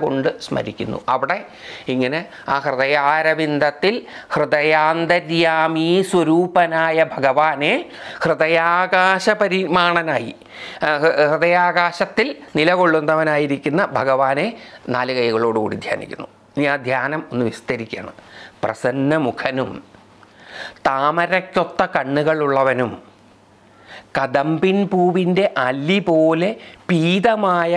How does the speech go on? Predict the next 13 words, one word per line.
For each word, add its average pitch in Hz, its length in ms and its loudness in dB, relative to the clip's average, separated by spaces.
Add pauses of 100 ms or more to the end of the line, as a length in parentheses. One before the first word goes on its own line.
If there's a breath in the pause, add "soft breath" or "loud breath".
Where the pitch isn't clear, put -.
(120)
വസ്ത്രമുടുത്തവനും 151 1040 0 (1000 loud breath)
മഹാരത്നങ്ങൾ 170 1300 2 (160)
പതിച്ച 170 440 0 (720 loud breath)
സ്വർണ്ണ 175 400 2 (300)
തോൾവളയാർന്നവനും 170 1400 4 (960 loud breath)
ദിവ്യരത്നമായ 196 1080 2 (200)
കിരീടം 175 540 2 (100)
ധരിച്ചവനുമായ 175 920 2 (420 loud breath)
ഭഗവാനെ 156 520 0 (340 loud breath)
സ്മരിക്കുന്നു. 135 520 -2 (340 loud breath)
നേരത്തെ 170 460 2 (320 loud breath)
സ്ഥൂലധ്യാനമാണ് 165 1040 0
പറഞ്ഞത്. 101 340 -6